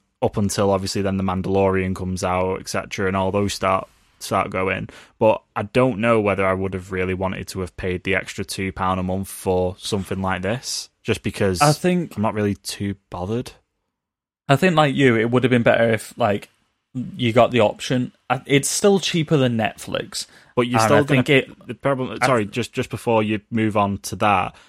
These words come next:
Speaker 1: well, just so I don't forget, yes, it's cheaper than Netflix, but you're also paying for Netflix and probably Amazon. If you're like me, you currently got Netflix, Amazon Prime, Disney Plus,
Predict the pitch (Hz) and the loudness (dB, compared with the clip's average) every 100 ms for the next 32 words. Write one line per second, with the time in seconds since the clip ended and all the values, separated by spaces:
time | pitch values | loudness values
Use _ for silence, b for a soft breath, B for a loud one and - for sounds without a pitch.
0 | b 110 104 - - 110 98 104 98 95 | b 0 0 0 -6 -6 0 2 2 0
1 | - 92 98 87 - b b b b _ | -4 -2 0 0 -4 b b b b _
2 | _ - 127 120 - - - 117 113 98 | _ -2 2 2 0 -6 -2 -2 -2 -4
3 | 98 110 - - 104 107 - - 113 120 | -2 -4 -4 -8 -6 -6 -8 -8 -2 2
4 | 123 120 - - 104 107 120 117 - 117 | 2 0 -6 -4 -4 -2 -2 -4 -4 -8
5 | - - 107 98 110 107 117 117 110 117 | -8 -8 -8 -4 -4 -2 0 0 2 0
6 | - 127 165 147 127 95 113 - b b | -2 4 4 4 0 -2 -4 -10 b b
7 | 110 160 156 147 127 95 95 - b b | -2 0 0 -2 -2 0 0 -4 b b
8 | - 156 - 160 147 - 160 156 139 113 | 0 2 2 2 0 0 -2 2 2 2
9 | - 107 107 107 - 147 139 113 110 104 | 2 2 2 0 0 2 4 2 4 2
10 | 98 - | 2 -4